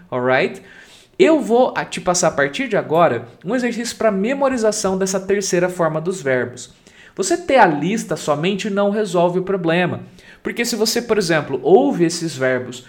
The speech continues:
mas não usa pra, ah, escrever algo ou falar algo em inglês, você vai esquecer. E vai só entender na teoria, não vai saber aplicar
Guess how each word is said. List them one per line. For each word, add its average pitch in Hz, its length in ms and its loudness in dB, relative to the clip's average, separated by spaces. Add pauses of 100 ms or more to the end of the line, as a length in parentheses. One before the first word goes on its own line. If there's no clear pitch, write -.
(160)
mas 175 300 -2
não 190 340 0
usa 175 460 -2 (140)
pra, 143 340 2
ah, 135 160 -2
escrever 151 560 2
algo 165 320 6
ou 147 60 4
falar 151 420 4
algo 147 320 4
em 135 80 -4
inglês, 135 560 0 (260)
você 226 220 -2
vai 226 140 0
esquecer. 190 680 0 (520)
E 320 240 4
vai 226 340 2
só 214 300 6
entender 220 420 2
na 185 100 2
teoria, 185 460 2
não 160 160 -2
vai 165 140 0
saber 160 300 -2
aplicar 160 680 -4